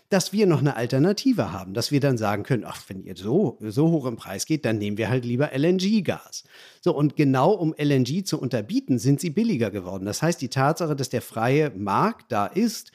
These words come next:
hat Gazproms Preise billiger gemacht. Wie das umgekehrt aussah, das konnte man sich vor ein paar Jahren noch in Lettland anschauen. Die waren hundertprozentig von Gazprom abhängig.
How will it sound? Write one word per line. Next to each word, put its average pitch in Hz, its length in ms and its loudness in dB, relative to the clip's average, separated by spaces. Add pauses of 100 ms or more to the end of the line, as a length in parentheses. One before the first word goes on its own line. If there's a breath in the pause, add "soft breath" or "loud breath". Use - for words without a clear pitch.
(260 loud breath)
hat - 180 -4
Gazproms 170 540 0
Preise 123 400 -2
billiger 147 380 0
gemacht. - 360 -12 (240 loud breath)
Wie 147 100 2
das 135 160 2
umgekehrt 185 600 4
aussah, 101 460 -4
das 127 160 -6
konnte 160 260 0
man 143 180 4
sich 135 300 0
vor 139 160 0
ein 123 80 2
paar 131 120 2
Jahren 120 380 2
noch 127 180 0
in 110 120 -2
Lettland 131 460 0
anschauen. 95 560 -4
Die 113 100 -2
waren 120 220 2
hundertprozentig 135 800 -2
von 110 160 -4
Gazprom 104 560 -4
abhängig. - 720 -8